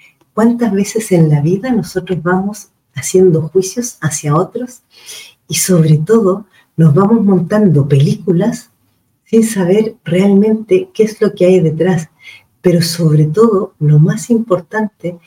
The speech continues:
es que nos callamos cuando queremos expresar o decir algo. Y esto es lo que viene, o sea, ¿dónde está el, el, el vínculo con el tema que estábamos hablando hoy del apego seguro?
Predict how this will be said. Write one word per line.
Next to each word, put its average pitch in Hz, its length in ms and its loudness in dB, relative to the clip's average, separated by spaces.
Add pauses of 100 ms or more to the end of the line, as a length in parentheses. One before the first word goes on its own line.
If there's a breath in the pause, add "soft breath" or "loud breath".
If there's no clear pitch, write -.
(360 soft breath)
es - 240 -2
que - 360 -4 (180)
nos 160 460 -2
callamos 196 800 0 (260)
cuando 147 360 2
queremos 190 560 -2
expresar 160 720 -6
o 165 120 -2
decir 147 380 -2
algo. 131 340 -2 (800 loud breath)
Y 180 100 2
esto 185 360 0 (100)
es 180 360 -2
lo 160 180 0
que 156 120 2
viene, 165 480 2
o 139 60 -4
sea, 143 260 -2
¿dónde 151 380 2
está 160 420 -2
el, 139 280 0
el, 139 260 -2
el 139 160 4
vínculo 151 520 0
con 151 160 2
el 139 120 0
tema 151 280 0
que 139 60 -4
estábamos 143 440 0
hablando 135 500 2
hoy 147 240 0
del 139 180 0
apego 139 380 0
seguro? 135 520 -6